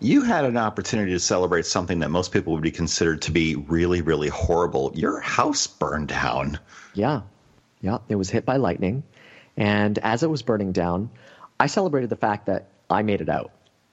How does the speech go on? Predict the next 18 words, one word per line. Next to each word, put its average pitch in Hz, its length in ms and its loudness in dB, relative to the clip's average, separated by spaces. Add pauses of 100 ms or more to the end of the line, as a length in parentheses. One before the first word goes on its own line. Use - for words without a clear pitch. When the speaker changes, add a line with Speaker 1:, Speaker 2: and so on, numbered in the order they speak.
(420)
Speaker 1:
Yes. 82 220 2
Speaker 2:
And 95 80 2
that 107 200 -2
I, 104 360 0
that, 104 280 -2
you 117 120 -2
know, 107 160 0
the 107 440 -4
universe, 120 800 -2 (100)
unicorns, 117 720 0
God, 117 380 0
whatever, 120 500 2
put 160 220 -2
me 160 100 0
in 156 60 2
a 143 60 0
position 135 640 -2
where 127 280 0